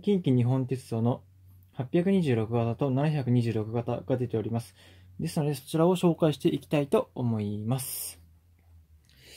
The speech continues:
まあ、いつも通り、ぐだぐだですが、よろしくお願いいたします。はい。では、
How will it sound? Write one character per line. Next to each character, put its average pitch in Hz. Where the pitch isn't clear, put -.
ま 170
あ、 -
い 143
つ -
も 147
通 160
り、 117
ぐ 139
だ 123
ぐ 117
だ 117
で 120
す 110
が、 104
よ 113
ろ 110
し -
く -
お 110
願 104
い 98
い -
た 104
し -
ま 104
す。 -
は -
い。 120
で 160
は、 156